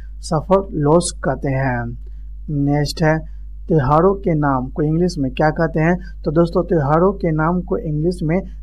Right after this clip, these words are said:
names of festival कहते हैं। Next है त्याग पत्र को इंग्लिश में क्या कहते हैं?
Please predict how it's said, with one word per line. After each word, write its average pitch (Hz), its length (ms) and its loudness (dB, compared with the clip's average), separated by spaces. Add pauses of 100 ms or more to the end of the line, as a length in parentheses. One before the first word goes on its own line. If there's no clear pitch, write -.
(200)
names 180 380 2
of 151 120 2 (140)
festival 160 640 2
कहते 143 240 -2
हैं। 127 340 0 (600)
Next 139 360 0
है 165 340 -2 (160)
त्याग 165 300 6 (140)
पत्र 156 260 -2
को 151 120 -2
इंग्लिश 170 380 2
में 127 140 -4
क्या 151 180 0
कहते 151 300 -2
हैं? 165 180 2